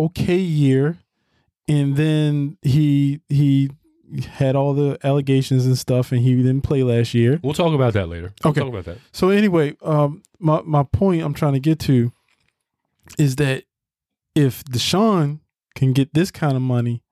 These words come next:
Speaker 1: and Lamar has been healthy up until last year, has taken us to the playoffs, has had an M V P,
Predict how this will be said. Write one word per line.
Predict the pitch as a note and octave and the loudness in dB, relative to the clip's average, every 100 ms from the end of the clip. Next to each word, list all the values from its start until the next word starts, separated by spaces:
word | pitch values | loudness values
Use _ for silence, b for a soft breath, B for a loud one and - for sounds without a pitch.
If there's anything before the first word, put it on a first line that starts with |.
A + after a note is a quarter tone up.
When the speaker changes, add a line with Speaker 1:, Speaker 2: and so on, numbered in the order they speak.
| _ _ _ _ _ _ _ | _ _ _ _ _ _ _
Speaker 1:
and | - B2+ | 0 2
Lamar | B2 C#3 F3+ F3+ | 2 2 2 4
has | E3 C3+ | 2 0
been | D3+ F#3 | 0 0
healthy | F#3 E3+ - D#3 D3+ | 2 0 0 -2 0
up | - - | -2 -2
until | E3+ F#3 | -2 0
last | F3+ E3+ D#3 - | 2 2 0 0
year, | C3+ C3 B2+ b b b b b _ | 0 2 0 b b b b b _
has | - D#3 C#3 C#3 - - _ | 0 2 2 0 -8 -16 _
taken | - A3+ A#3+ G3+ | -2 0 0 0
us | F3+ | 0
to | - | -2
the | E3 | -4
playoffs, | - D3+ B2+ A2+ A2+ B2 - b b b - | -2 -2 0 0 -2 -4 -12 b b b -4
has | D#3+ D3 | -2 0
had | F3+ G3 | 0 0
an | F#3+ | 0
M | F3+ G#3 | 0 0
V | G#3 A3+ | 2 0
P, | F#3+ C3+ D#3 C3+ | 0 -2 0 0